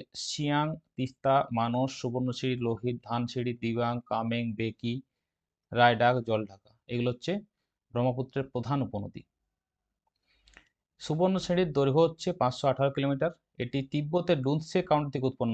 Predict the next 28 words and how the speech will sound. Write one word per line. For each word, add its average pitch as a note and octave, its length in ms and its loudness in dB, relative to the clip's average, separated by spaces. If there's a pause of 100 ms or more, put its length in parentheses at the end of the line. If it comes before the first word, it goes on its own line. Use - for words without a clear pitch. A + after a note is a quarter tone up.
হয়ে A#2+ 160 2 (420)
ভারতের C3+ 320 4 (120)
অরুণাচল C3+ 420 0
প্রদেশ, F3 220 0 (420)
তারপর A#2+ 260 2 (160)
অসমের F3 300 4
মধ্যে C#3 180 -2 (100)
প্রবাহিত A2+ 300 -2 (100)
হয়ে C3 160 4 (560)
লখিমপুর F#3+ 520 4 (100)
জেলার C3 300 6
জামুরিঘাটে C3 540 0 (120)
ব্রহ্মপুত্রের A2+ 500 -2
সঙ্গে B2 240 -4
মিলিত G2+ 180 -4 (100)
হয়েছে। G2 260 -20 (840)
ঠিক C#3+ 160 -2
আছে? D3+ 140 -6 (1900)
চার D3+ 180 8
নম্বর, G#2 240 -2 (140)
যে D#3+ 80 -2 (140)
পঞ্চবার্ষিকী E3+ 680 2
পরিকল্পনায় B2+ 600 -2
কৃষি - 300 -4 (120)
পরিকল্পনার D#3 560 -2
ভিত্তি C3 300 -4
হিসেবে G2 240 -6 (320)
পরিকল্পনা E3 460 2